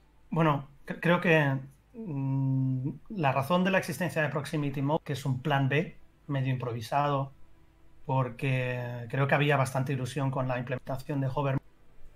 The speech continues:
Hover Mode, eh, introducía un, no ya más allá de la dificultad, eh, más allá de la dificultad, lo que introducía era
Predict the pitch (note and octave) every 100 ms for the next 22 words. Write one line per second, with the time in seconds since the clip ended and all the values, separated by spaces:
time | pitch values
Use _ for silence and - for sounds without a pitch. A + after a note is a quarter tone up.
0 | - - D#3+ D#3+ E3 E3+ E3+ - - -
1 | - - - - - C#3 C3+ C#3 D3+ C3+
2 | D3 C3+ E3 D#3 D#3+ E3 - - - -
3 | _ D#3+ D3 C#3+ C#3+ C#3 C3+ C#3 C#3+ E3+
4 | A3+ F3 G3 F#3+ E3+ E3 E3 D3 C3 A2+
5 | C#3+ C3+ - A#2 G#2+ - - B2+ A#2+ C3+
6 | C3+ D3+ C#3+ C3+ A#2+ A#2+ A2 A2 - D3
7 | C3+ C#3+ C3+ D3 D3+ G3 G3 F#3 F#3 F#3+